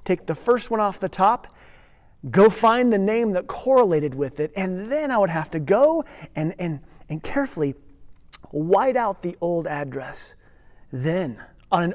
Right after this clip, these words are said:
old school typewriter, I would have to, to position it, align it just right, precisely,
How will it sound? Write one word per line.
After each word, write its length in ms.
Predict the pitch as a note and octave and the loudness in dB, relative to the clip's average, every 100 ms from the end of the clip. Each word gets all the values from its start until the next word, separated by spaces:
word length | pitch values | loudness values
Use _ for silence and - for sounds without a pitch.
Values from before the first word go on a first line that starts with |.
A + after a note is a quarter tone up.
| - | -4
old 300 | G3+ A#3+ G#3+ | -2 -2 -4
school 320 | - A#3 A3+ | -6 -2 -2
typewriter, 680 | - G#3 G#3+ E3+ C#3+ B2+ A#2+ - - - - | 2 4 4 0 -2 -4 -10 -14 -20 -14 -2
I 80 | |
would 100 | F3 | 0
have 160 | D#3+ F3 | 2 2
to, 140 | E3+ D3 - - - | 2 0 -4 -20 -8
to 180 | D#3+ D3 | -6 -2
position 520 | - F3 F#3+ C4+ F#3 | 2 2 4 4 2
it, 140 | C#3+ E3+ | 0 2
align 340 | F3+ G3+ A3+ | 4 4 4
it 160 | F#3+ D#3+ | 2 -2
just 460 | E3+ C#4+ A3+ - | 2 2 2 -6
right, 320 | A3+ A3 F3+ | 0 0 0
precisely, 920 | - G#3+ G3+ - C4 D#4 - - F3 | 0 0 0 -2 0 0 0 2 2